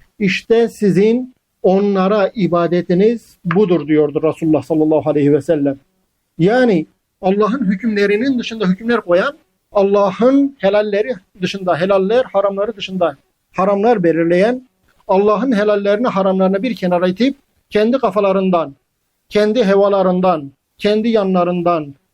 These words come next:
kurallar koyan, helal haramlar belirleyen, yapılabilir yapılamaz fiiller, yapılabilir yapılamaz eylemler tayin eden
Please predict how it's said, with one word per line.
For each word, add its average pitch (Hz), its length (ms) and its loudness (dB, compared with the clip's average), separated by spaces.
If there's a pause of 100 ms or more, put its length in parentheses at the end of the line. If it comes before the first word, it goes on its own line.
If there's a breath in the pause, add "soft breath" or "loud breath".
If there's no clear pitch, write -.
kurallar 202 440 0
koyan, 160 380 0
helal 208 220 0
haramlar 185 520 0
belirleyen, 165 560 0 (240)
yapılabilir 208 640 0
yapılamaz 196 760 0
fiiller, 196 580 0 (120)
yapılabilir 208 600 0
yapılamaz 208 640 0 (100)
eylemler 190 580 0 (280)
tayin 214 260 2
eden 208 400 0